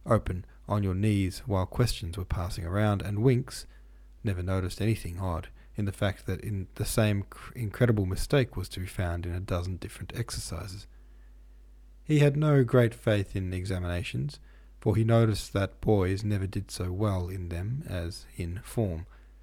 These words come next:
It was disappointing, but not significant. In due course they were moved up, having learned little but a cheerful effrontery, in the distortion of truth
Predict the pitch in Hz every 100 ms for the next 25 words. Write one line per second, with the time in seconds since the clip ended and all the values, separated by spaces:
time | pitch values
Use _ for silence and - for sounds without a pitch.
0 | - - - - - 95 92 110 - -
1 | 131 110 98 120 123 - 127 147 123 -
2 | - - 87 98 87 90 104 - - -
3 | - - - - - - 123 113 131 120
4 | 127 123 127 - - 107 104 98 95 95
5 | 95 90 113 131 - - - - - -
6 | 113 101 92 104 101 92 98 107 107 123
7 | 110 92 85 87 - 104 92 - 90 95
8 | - 113 101 - 113 123 - - - -
9 | - 151 143 127 120 123 - - 131 113
10 | - 90 87 - 123 107